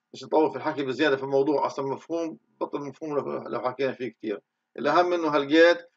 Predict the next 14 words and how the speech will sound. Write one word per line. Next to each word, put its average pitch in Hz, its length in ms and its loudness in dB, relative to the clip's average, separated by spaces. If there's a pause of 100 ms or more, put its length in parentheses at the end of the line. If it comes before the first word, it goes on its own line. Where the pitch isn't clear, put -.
(220)
لما 143 180 2
يخش 147 220 -4
على 151 100 6
موضوع 147 220 2
فور 143 340 4
variables، 135 580 6
أربع 131 240 6
متغيرات، 120 800 4
نفس 120 260 -4
القصة، 123 480 0
A 135 320 2
B 120 200 -4
C 120 300 -6
D 160 260 4